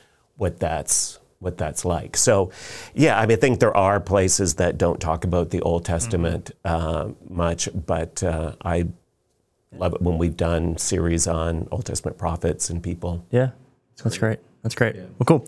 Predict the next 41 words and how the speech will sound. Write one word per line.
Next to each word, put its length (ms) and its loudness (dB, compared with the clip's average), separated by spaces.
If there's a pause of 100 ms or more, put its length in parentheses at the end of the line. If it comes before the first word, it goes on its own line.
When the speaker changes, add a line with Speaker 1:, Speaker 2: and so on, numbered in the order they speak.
(100)
Speaker 2:
Well, 400 4
uh, 140 4
that 100 2
being 100 2
said, 220 2
let's 200 2
dive 320 2
in. 220 4
So 180 2
Gal-, 300 2 (100)
Galatians 640 4
chapter 320 2
three, 360 2 (420)
verse 400 4
fifteen. 720 4
Um, 480 4 (480)
if 80 2
you 80 8
guys 160 6
wanna 160 4
stop 240 4
me, 160 4 (160)
go 100 6
ahead 120 6
and 100 2
stop 240 4
me. 180 4
Otherwise, 680 2
I'll 300 0
stop 260 0
myself 400 0
when 80 0
I 80 4
have 120 -2
a 20 -14
question. 340 0 (400)
Uh, 220 4
verse 200 2
fifteen, 440 4 (520)
"To 100 2
give 340 6